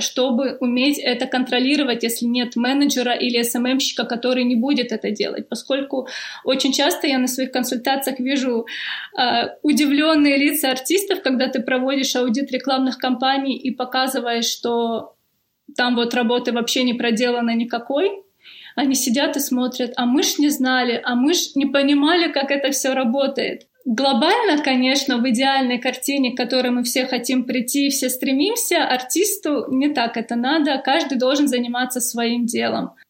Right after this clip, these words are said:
Да, и я вот хотела еще добавить по поводу вовлечения артистов вот с точки зрения С М М, куда ему важно вовлекаться, по моему усмотрению, это в контент. Потому что мы,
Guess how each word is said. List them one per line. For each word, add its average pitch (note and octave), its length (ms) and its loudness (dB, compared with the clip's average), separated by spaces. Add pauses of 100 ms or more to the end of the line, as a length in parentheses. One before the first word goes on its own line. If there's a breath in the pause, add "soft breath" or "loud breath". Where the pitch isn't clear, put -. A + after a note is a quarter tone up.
(140)
Да, C#4 240 2
и C4 100 2
я C#4+ 120 4
вот D4 160 0
хотела C#4+ 340 0
еще C#4 240 0
добавить C4+ 480 2
по B3 80 -2
поводу B3 800 -2 (800)
вовлечения C4 720 2
артистов B3 600 -2
вот A#3+ 180 -2
с - 40 -10
точки B3+ 320 -2
зрения B3 400 0
С A#3 140 -2
М B3+ 120 0
М, F4 200 2
куда B3 240 2
ему C4+ 240 2
важно B3+ 400 2
вовлекаться, A#3+ 880 -2
по B3+ 80 0
моему B3+ 340 0
усмотрению, B3+ 640 0
это B3+ 280 -2
в - 80 -18
контент. - 580 -4 (720 loud breath)
Потому B3+ 420 2
что B3+ 560 0
мы, C4+ 280 2